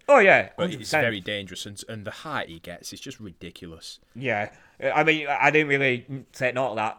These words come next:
Speaker 1: ridiculous fucking height again. Like,
Speaker 2: Mm.
Speaker 1: it, it is so fucking good. Anyway, uh, <laughs> Dean Malenko comes out, and he's <laughs> grappling with Woman, which, you know, it made me wince, did that again. Like, it was just not a good match, uh, for that kind of thing. You know, for,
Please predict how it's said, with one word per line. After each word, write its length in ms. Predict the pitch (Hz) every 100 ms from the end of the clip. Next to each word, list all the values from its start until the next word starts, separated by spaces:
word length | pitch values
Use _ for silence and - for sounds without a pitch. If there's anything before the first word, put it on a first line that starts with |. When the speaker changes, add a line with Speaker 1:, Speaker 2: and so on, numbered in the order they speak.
| 143
Speaker 1:
ridiculous 500 | 131 131 123 135 113
fucking 200 | 127 113
height 240 | 117 117 110
again. 340 | 110 110 127 - _ _
Like, 220 | 110 127
Speaker 2:
Mm. 40 | 120
Speaker 1:
it, 80 | 120
it 180 | 151
is 280 | 151 147 139
so 260 | - 147 139
fucking 300 | - - 123
good. 240 | 117 117 - _ _ _ _ _ _ _ _ _ _ -
Anyway, 460 | 247 180 139 - -
uh, 320 | 165 165 165 -
<laughs> 460 | 160 123 - _ -
Dean 160 | 196
Malenko 360 | 285 311 277 247
comes 220 | 233 196
out, 420 | 175 143 117 - - _ _ -
and 120 | 160
he's 180 | 180 -
<laughs> 0 |
grappling 580 | 165 269 247 220 208 196
with 120 | 175
Woman, 300 | 165 180 143
which, 200 | 139 143 - _ _
you 160 | 160
know, 180 | 175 147
it 200 | 151 170
made 240 | 196 202 170
me 80 |
wince, 300 | 147 143 135
did 160 | 156 127
that 200 | 135 120
again. 360 | 127 131 139 127
Like, 380 | 131 127 127 131
it 160 | 131
was 120 | 135
just 180 | 131 -
not 180 | 147 135
a 40 |
good 160 | 139 131
match, 360 | 120 127 - - -
uh, 180 | 131 127 - - - -
for 260 | 139 131 123
that 220 | 139 -
kind 180 | 139 131
of 80 | -
thing. 220 | 139 135
You 120 | 143
know, 180 | 156 131
for, 180 | 180